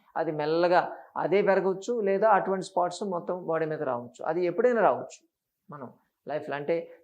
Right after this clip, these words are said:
చిన్నప్పుడే రావచ్చు, లేదా మిడిల్ ఏజ్లో కూడా రావచ్చు. కొంతకాలం వెళ్ళిన తర్వాత, అంటే అబో, ఆ, ఫిఫ్టీ ఇయర్స్ తర్వాత ఈ పీరియడ్స్ ఆగిపోతాయి లేడీస్లో, మెనోపాజ్ ఉంటుంది చూసారా, ఆ కండిషన్లో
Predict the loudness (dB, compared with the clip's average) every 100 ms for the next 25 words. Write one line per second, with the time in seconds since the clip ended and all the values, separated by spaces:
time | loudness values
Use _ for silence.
0 | _ -4 -4 0 0 2 2 -2 -2 0
1 | 2 0 0 0 4 8 8 6 4 4
2 | 4 4 -2 -14 -12 -10 -4 -2 -2 -2
3 | -4 -4 -2 -2 -2 -2 0 -2 -4 -14
4 | _ _ _ -8 -6 -6 -6 -4 -2 0
5 | -2 -4 -2 -2 -2 -8 -16 _ _ _
6 | -20 -16 -16 -18 _ -6 0 0 2 0
7 | 0 -4 -6 -6 -6 -8 -10 -10 -8 -6
8 | -6 -6 -8 -16 -18 -20 -14 -12 -12 -16
9 | _ _ -2 4 4 4 0 0 -4 -8
10 | -4 -2 -2 -4